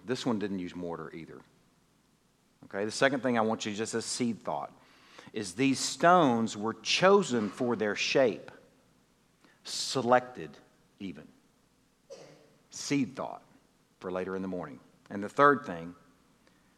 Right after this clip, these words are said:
there's a lack of uniformity in these stones. Notice how different they are.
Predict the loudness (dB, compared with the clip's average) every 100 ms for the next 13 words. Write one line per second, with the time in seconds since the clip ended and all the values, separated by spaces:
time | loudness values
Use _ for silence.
0 | -10 -6 -2 4 4 4 -4 -4 -4 -2
1 | 0 -2 -4 -12 -20 _ _ _ -14 -14
2 | -12 -12 -12 -12 -14 -20 -20 _ _ _
3 | _ _ _ _ _ -6 -4 -2 -2 -2
4 | -2 -4 -6 -8 -8 -8